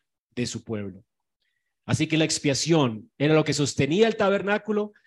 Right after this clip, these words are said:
la expiación era lo que estaba allí delante de los ojos de ellos cuando entraban al tabernáculo, pero además, hermanos,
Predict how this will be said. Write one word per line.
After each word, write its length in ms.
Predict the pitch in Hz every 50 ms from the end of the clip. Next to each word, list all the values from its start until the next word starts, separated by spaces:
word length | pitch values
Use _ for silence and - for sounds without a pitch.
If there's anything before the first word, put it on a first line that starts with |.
| _ _ _
la 120 | 139 156
expiación 720 | 160 160 - - - 165 151 - - 180 202 196 202 190 190
era 120 | 190 185
lo 100 | 190 185
que 80 | 185 165
estaba 320 | - - 185 180 180 180
allí 220 | 185 175 175 196 202
delante 420 | 190 190 190 190 190 185 - 190
de 60 | 185
los 200 | 175 160 143 -
ojos 220 | 185 180 180 190 185
de 140 | 170 160
ellos 240 | 175 190 190 180 -
cuando 240 | - 170 160 151 147
entraban 600 | 143 135 - - 156 170 180 175 170 170 165 -
al 200 | - 160 139 135
tabernáculo, 800 | - 147 139 139 131 139 151 180 190 185 190 185 180 185 185 185 - _ _ _ _ _ _ _ _ _
pero 200 | - 127 127 127
además, 440 | 127 123 123 123 139 160 165 160 -
hermanos, 640 | 143 131 127 127 127 123 113 104 104 - - -